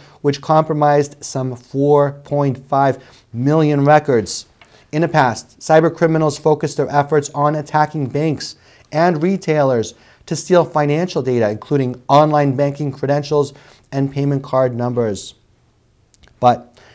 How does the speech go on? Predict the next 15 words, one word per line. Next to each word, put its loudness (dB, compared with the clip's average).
as 4
those 8
companies 0
boost 0
security 0
and 0
using 2
stolen 2
credit 0
card 0
numbers 0
has -4
become -2
more 0
difficult -6